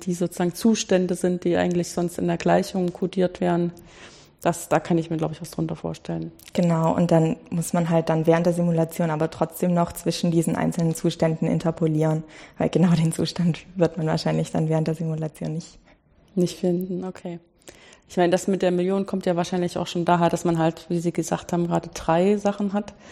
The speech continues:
Speaker 1: Das heißt, für jedes Einzelne ist ja dann nur die dritte Wurzel an, äh, Feinheit, ähm, aus dieser, weiß ich, aus der Million zum Beispiel zur Verfügung oder aus hunderttausend.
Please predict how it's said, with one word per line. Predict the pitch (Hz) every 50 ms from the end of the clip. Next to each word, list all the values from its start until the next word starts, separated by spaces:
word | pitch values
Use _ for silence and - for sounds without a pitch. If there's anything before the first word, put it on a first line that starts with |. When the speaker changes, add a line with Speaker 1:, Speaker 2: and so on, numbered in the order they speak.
| - - - - -
Speaker 1:
Das | 175 -
heißt, | 180 175 -
für | - 175 170
jedes | 170 175 180 - - -
Einzelne | - - 175 185 180 - 185 180 175 170
ist | 170 - -
ja | - 170
dann | 170 165 165 165
nur | 165 165
die | 165 170 160
dritte | - - 170 - 170 165
Wurzel | 180 185 180 - - - 160 160 160 156 - - - - - - - - - _ -
an, | 175 165 165 165 156 156 - - -
äh, | - 170 165
Feinheit, | 156 - - 165 165 165 170 160 156 160 156 156 151 - - - - -
ähm, | 170 160 160 160 165 - -
aus | 170 165 - -
dieser, | - 165 160 160 156 156
weiß | 156 156 -
ich, | 170 156 - - - _ _ _ _ _ _ _ _ _ _ _ _ - - - - -
aus | 165 156
der | - 175 165
Million | 160 160 156 160 160 165 165 160
zum | 160 - 160 156
Beispiel | 160 160 156 - - 165 160 160
zur | - - 175 160
Verfügung | 156 - 170 165 160 160
oder | 160 - -
aus | 160 - -
hunderttausend. | 170 160 170 165 - - 170 160 160 160 - 165 165 - -